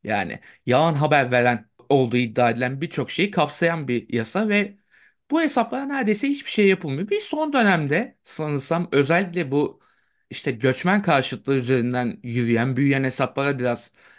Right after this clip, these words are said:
müdahale edildi. Müdahale de zaten bayağı bir tepki topladı. Özellikle bu göçmen karşıtlığını savunan partiler tarafından. Orada bir müdahale olduğunu gördük. Başka da bir şey olmadı. Peki bunlara niye müdahale edilmiyor? Hepsi de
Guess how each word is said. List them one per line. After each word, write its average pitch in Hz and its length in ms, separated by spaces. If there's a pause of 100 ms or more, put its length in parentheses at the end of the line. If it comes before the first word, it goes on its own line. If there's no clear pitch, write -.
(100)
müdahale 123 440
edildi. 117 380
Müdahale 151 640
de 139 180
zaten 135 520 (320)
bayağı 135 280
bir - 60
tepki - 300
topladı. 117 380
Özellikle 127 680 (400)
bu 127 120
göçmen 143 380
karşıtlığını 127 680
savunan 139 460
partiler 127 680
tarafından. 120 680 (880)
Orada 196 420
bir 113 640 (220)
müdahale 135 400
olduğunu 120 360
gördük. 151 440
Başka 156 340
da 175 80
bir 175 60
şey 247 160
olmadı. 135 560 (480)
Peki 190 400 (140)
bunlara 170 400
niye 240 220
müdahale 147 420
edilmiyor? 123 340
Hepsi 175 500
de 185 320